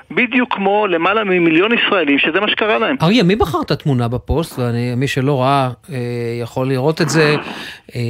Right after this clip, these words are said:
Speaker 2: מדובר באיור של אליס איילנד, שרואים את אותם... אה,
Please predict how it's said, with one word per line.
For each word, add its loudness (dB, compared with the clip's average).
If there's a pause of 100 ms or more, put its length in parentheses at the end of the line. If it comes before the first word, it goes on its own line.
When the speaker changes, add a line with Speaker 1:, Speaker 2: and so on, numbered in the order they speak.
(280)
Speaker 2:
מדובר 0
באיור 2
של 2
אליס 2
איילנד, 2
שרואים 2
את 0
אותם... 0
אה, 0